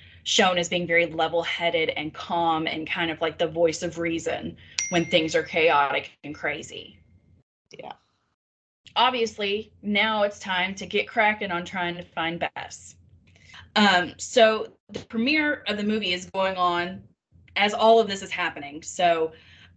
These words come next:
Speaker 1: um, Nancy and George rush to go call the police, and, uh, there's, like, they don't really describe it as, like, an intermission, but there's, like, a part of the movie where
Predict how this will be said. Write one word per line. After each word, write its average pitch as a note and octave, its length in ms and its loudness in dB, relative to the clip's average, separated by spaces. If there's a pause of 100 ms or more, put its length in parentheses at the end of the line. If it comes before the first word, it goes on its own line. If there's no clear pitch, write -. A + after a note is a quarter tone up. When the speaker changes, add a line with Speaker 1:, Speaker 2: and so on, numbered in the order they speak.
Speaker 1:
um, D#3 420 -4 (320)
Nancy A3 340 2
and G#3 80 0
George G3 260 0
rush F#3 180 2
to F3 100 -8
go E3+ 140 -2
call F3+ 260 -2
the E3+ 60 -4
police, G#3+ 800 -6
and, F3+ 440 -2 (180)
uh, D#3 380 -2 (320)
there's, F#3 280 -2
like, F#3+ 560 0 (380)
they C4+ 80 8
don't E4 100 6
really B3+ 220 2
describe A3 460 2
it B3 80 2
as, C4 120 -6
like, C4+ 140 -4
an B3 60 -4
intermission, A#3+ 560 -2
but G#3+ 100 -6
there's, F#3+ 200 -4
like, F3+ 100 -4
a E3 60 -6
part G#3 280 -2
of G3+ 60 -2
the F#3+ 60 -6
movie F#3 360 -6
where F3 380 0